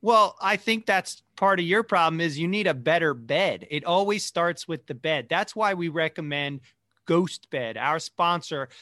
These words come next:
with thirty thousand plus five-star reviews. Their patented sleep and cooling technology gets you to sleep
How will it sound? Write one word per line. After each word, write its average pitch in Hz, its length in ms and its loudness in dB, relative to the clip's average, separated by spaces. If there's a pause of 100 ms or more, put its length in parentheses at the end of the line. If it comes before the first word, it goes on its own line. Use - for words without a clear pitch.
(140)
with 170 360 -2
thirty 233 560 -2
thousand 196 460 0
plus 196 280 -4 (160)
five-star 190 640 -2
reviews. 151 560 -6 (260)
Their 175 140 0
patented 214 560 -4
sleep 208 300 -10
and 175 120 -8
cooling 202 360 -10
technology 156 600 -8
gets 185 300 -8
you 202 80 -10
to 156 60 -12
sleep 160 340 -12